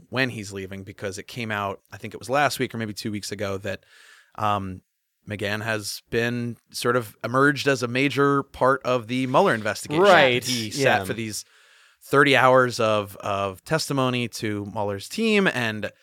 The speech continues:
Speaker 1: the White House isn't quite sure exactly what he said. And, and, um, so it's interesting in that context, too, um, to see what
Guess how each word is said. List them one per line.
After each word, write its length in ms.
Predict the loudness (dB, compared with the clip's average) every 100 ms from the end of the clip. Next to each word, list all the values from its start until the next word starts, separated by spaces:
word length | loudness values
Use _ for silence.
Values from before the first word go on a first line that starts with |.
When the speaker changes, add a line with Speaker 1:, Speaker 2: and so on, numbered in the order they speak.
| _ _ _ _ _ _ _
Speaker 1:
the 120 | -6 0
White 240 | 2 2
House 280 | 2 0 0
isn't 200 | -8 -6
quite 240 | -4 -4
sure 420 | -2 0 0 0 -6
exactly 420 | 0 0 0 -2
what 140 | -4
he 80 | -4
said. 440 | -2 2 4 4 4
And, 300 | 2 -2 -6
and, 380 | -4 -4 -4 -4
um, 400 | -2 -2 -4 -10
so 220 | 2 6 6
it's 100 | 6
interesting 440 | 0 0 0 0
in 220 | 0 -2
that 240 | 0 0 -2
context, 640 | -6 -6 -6 -6 -8 -12
too, 560 | -4 -2 0 -2 -6 -6
um, 440 | -4 -4 -6 -12 -16 _ _ -10
to 100 | -8
see 340 | -6 -6 -6
what 380 | -4 0 -2 -4